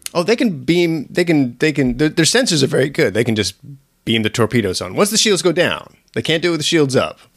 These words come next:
but then they can just beam 'em onto the bridge of the Star Destroyer and, and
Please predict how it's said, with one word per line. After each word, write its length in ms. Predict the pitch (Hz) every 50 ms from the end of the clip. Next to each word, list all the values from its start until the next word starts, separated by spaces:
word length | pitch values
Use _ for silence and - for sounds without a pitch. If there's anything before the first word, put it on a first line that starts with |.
| - - -
but 100 | 117 110
then 140 | 131 135 127
they 100 | 123 113
can 120 | 110 107
just 180 | 101 95 - - 113 _ _ _ _ _ _ _ _ _ _ -
beam 180 | - 82 95
'em 120 | 101 110 113
onto 320 | 120 123 123 120 131 127
the 120 | 120 120 104 - _ _ _
bridge 340 | - 110 123 139 143 - 143
of 260 | 135 127 113 113 117
the 220 | 120 127 127 131 127
Star 220 | - - 143 147 147
Destroyer 560 | 127 107 - - 110 101 98 98 98 95 95
and, 300 | 95 92 95 98 98 -
and 200 | - 98 92 90